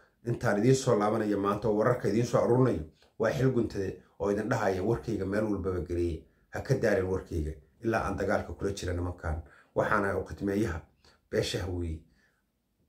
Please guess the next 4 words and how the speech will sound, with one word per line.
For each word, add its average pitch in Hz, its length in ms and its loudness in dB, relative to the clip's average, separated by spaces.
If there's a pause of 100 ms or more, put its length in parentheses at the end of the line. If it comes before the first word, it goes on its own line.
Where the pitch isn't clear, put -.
(280)
Ogaadeen 107 540 2 (680)
iyo 104 220 0
Irir 92 120 0
Samaale. 82 400 -8